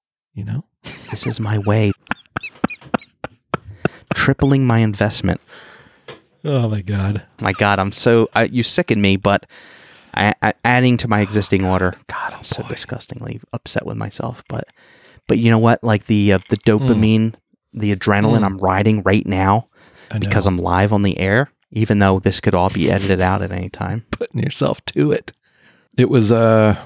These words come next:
Speaker 1: what's his name's birthday? John Waters' birthday. So I watched, um, Multiple Maniacs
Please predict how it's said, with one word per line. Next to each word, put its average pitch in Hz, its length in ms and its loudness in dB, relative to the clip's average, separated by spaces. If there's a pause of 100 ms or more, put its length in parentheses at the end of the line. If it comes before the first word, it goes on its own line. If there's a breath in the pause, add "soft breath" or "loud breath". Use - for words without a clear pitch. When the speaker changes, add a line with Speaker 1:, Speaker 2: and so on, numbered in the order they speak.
Speaker 1:
what's - 160 -2
his 101 100 -6
name's 92 260 2
birthday? 87 460 -2 (280)
John 107 220 2
Waters' 110 320 4
birthday. - 440 -4 (140)
So - 120 -4
I 107 40 2
watched, 107 440 0
um, 85 340 0 (580)
Multiple 113 340 2
Maniacs 98 760 0